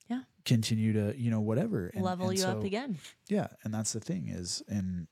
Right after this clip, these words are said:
Speaker 2: but people are just so stuck in, in comfort.
Speaker 1: Yes.
Speaker 2: Like, I literally had a conversation with a guy last week.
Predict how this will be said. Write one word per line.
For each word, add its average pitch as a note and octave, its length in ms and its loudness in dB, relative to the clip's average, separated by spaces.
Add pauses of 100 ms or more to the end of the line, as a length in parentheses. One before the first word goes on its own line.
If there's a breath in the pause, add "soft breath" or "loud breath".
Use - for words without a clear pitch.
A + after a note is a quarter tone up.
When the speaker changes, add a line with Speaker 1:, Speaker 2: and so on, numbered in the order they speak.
(300)
Speaker 2:
but A2+ 180 0
people D#3+ 380 0
are C#3+ 100 2
just A#2 280 0
so G2+ 240 0
stuck G2+ 420 -2
in, F2+ 260 -6
in G2 160 -4
comfort. A2 480 -4 (540)
Speaker 1:
Yes. - 400 -8
Speaker 2:
Like, G#2+ 140 2
I G#2 60 2
literally A#2 360 4
had A#2+ 160 4
a A2+ 60 2
conversation A2+ 560 2
with G#2 100 -2
a G#2 40 -2
guy G2 80 -2
last F#2 280 -4
week. - 260 -14